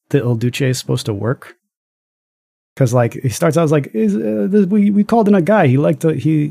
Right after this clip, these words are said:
his, his thing was whack and made guys. He, he called Il Duce. He's, he's currently in jail for thirty years, serving whatever sentence." And they talk about how, like, this guy's such a nightmare. And so they really, they, they, they get him out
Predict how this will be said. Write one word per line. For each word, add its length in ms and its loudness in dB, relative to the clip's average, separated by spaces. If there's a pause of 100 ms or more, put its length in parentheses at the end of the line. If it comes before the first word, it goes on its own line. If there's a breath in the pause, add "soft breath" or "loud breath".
(120)
his, 200 0 (140)
his 200 -4
thing 220 4
was 160 2 (320)
whack 240 0
and 160 4
made 280 0
guys. 480 -10 (1160)
He, 280 -2
he 220 0
called 280 2
Il 140 2
Duce. 500 -2 (360)
He's, 200 4
he's 180 4
currently 440 4
in 80 4
jail 360 2
for 160 -12
thirty 260 2
years, 320 0
serving 720 0 (220)
whatever 320 0
sentence." 380 -4 (380)
And 80 0
they 40 2
talk 140 2
about 200 2
how, 140 0
like, 240 -6
this 120 -4
guy's 200 -4
such 160 -8
a 40 -4
nightmare. 520 -4 (280)
And 80 -2
so 120 2
they 80 4
really, 280 4
they, 200 2
they, 160 2
they 380 -2
get 120 2
him 140 4
out 320 0